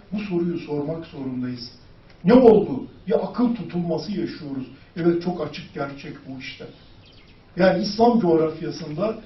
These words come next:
nereye giderseniz gidin, kan var, gözyaşı var ve ortada çok ciddi problemler var.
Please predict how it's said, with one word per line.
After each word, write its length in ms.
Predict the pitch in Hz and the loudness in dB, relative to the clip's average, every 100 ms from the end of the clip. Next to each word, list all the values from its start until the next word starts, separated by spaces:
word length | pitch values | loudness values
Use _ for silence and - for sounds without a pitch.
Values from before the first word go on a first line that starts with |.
| - - | -20 0
nereye 320 | 196 240 214 | 4 4 4
giderseniz 680 | 180 170 175 175 - 151 147 123 | 0 0 0 -2 -6 -8 -8 -10
gidin, 280 | 143 208 220 - - | -8 -6 -6 -12 -4
kan 360 | - 226 208 | 6 6 6
var, 160 | 185 190 - - | 0 -2 -6 -2
gözyaşı 580 | 185 214 190 208 202 196 | 2 2 0 -2 -4 -4
var 180 | 214 233 - - - 180 | -2 -4 -8 -20 -10 2
ve 40 | |
ortada 420 | 226 233 254 262 | 8 8 6 -2
çok 200 | - 302 | 0 0
ciddi 340 | - - 247 233 | 0 0 0 0
problemler 680 | 196 190 175 180 170 170 | 0 0 0 0 2 2
var. 240 | 147 127 | 0 -4